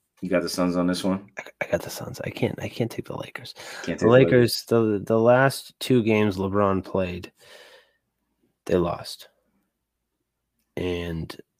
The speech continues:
Speaker 2: I think that LeBron is back out.
Speaker 1: Yeah, he's
Speaker 2: Uh,
Speaker 1: still, he's not playing the next two
Speaker 2: yeah.
Speaker 1: games.
Speaker 2: Yeah. I don't think, I don't think Anthony Davis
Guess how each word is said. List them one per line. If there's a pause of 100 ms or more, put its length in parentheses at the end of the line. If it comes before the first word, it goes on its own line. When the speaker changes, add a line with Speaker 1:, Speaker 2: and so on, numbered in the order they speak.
(140)
Speaker 2:
I
think
that
LeBron
is
back
out. (760)
Speaker 1:
Yeah,
he's
Speaker 2:
Uh,
Speaker 1:
still,
he's
not
playing
the
next
two
Speaker 2:
yeah.
Speaker 1:
games. (360)
Speaker 2:
Yeah. (1700)
I
don't
think,
I
don't
think
Anthony
Davis